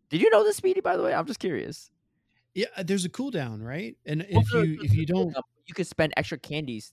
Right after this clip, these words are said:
Speaker 1: to, to cut off the cooldown, right? To be like,
Speaker 2: Yeah.
Speaker 1: "Oh, I wanna evolve it." And I was like, "I have over a thousand something Pidgeot candies. No big deal. I'll just spend the extra candies just so I can evolve it again," right? That's what I did. But I didn't realize that even if you spend, you cut down the cooldown, you still have to,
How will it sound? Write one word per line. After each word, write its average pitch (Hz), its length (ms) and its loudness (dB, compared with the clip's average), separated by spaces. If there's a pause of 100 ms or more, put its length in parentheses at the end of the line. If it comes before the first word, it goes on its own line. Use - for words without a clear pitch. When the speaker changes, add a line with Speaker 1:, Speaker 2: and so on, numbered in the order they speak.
Speaker 1:
to, 120 180 -6 (280)
to 120 120 -8 (100)
cut 151 180 2
off 139 200 4
the 107 60 -10
cooldown, 104 400 -6
right? 110 280 -6 (680)
To 139 80 -6
be 131 80 2
like, 107 140 0
Speaker 2:
Yeah. - 100 -14
Speaker 1:
"Oh, 123 80 2
I 113 40 2
wanna 123 160 -4
evolve 101 220 -4
it." 131 220 -10
And 156 180 -2
I 147 100 4
was 156 100 4
like, 151 140 -6
"I 127 100 2
have 143 280 -2
over 135 260 -2
a 117 40 -4
thousand 117 440 -2
something 101 320 -14
Pidgeot 113 340 -12
candies. 85 400 -14 (240)
No 120 160 -6
big 104 240 -6
deal. 120 280 -6
I'll 92 120 -4
just - 140 -18
spend 98 200 -10
the 85 60 -8
extra 92 180 -14
candies 113 260 -14
just 107 140 -14
so 104 60 -8
I - 20 -16
can 87 100 -12
evolve 104 260 -10
it - 80 -18
again," - 200 -18
right? 87 220 -12 (360)
That's 98 160 -8
what 127 60 0
I 110 60 -2
did. 139 200 -4 (1000)
But 143 100 2
I 151 80 8
didn't 185 200 2
realize 190 320 2
that 131 200 0
even 175 200 -4
if 180 140 -6
you 131 60 -10
spend, 175 400 0
you 135 180 -6
cut - 280 -2
down 160 180 4
the 139 80 -6
cooldown, 139 480 -2
you 175 160 -2
still 214 280 4
have 175 220 2
to, 123 200 -12